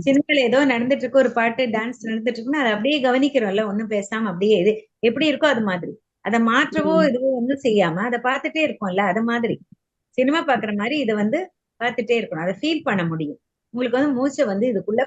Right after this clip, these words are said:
Speaker 1: ஃபீல் பண்ண முடியும். ஒரு காத்து நம்ம மேல பட்டுதுன்னா கொஞ்சம் ஃபீல் பண்றோம்ல, அந்த மாதிரி நம்ம ஃபீல் பண்ண முடியும். அது எப்படி இருக்கோ அப்படி வேக வேகமா மூச்சு வந்துட்டு இருக்குன்னா அதையும் கவனிங்க.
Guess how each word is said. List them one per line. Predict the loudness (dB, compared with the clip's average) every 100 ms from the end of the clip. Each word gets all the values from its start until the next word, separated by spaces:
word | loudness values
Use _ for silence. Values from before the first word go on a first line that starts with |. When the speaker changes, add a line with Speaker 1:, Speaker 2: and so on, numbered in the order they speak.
| -2
Speaker 1:
ஃபீல் | -6 -4
பண்ண | -2 -2
முடியும். | -4 -6
ஒரு | -4 -4
காத்து | 0 -2 -2 -4
நம்ம | -2 -2
மேல | 0 -2 -2
பட்டுதுன்னா | -2 -2 0 -2 -2
கொஞ்சம் | -6 -6
ஃபீல் | -8 -10 -8
பண்றோம்ல, | -8 -6 -6 -4 -4 -6 _ _ _
அந்த | -2 0 0
மாதிரி | 0 -2 -2
நம்ம | -2 -2
ஃபீல் | -2 -2
பண்ண | -2 -2
முடியும். | -2 -2 -2 -2 -2
அது | -2 0
எப்படி | 0 0 0 0
இருக்கோ | 2
அப்படி | 0 0
வேக | 0 0 0
வேகமா | 0 0 0 -2
மூச்சு | -4 -4 -4 -2
வந்துட்டு |
இருக்குன்னா | -2 -2 -4
அதையும் | -2 0 0 0
கவனிங்க. | 2 2 0 -4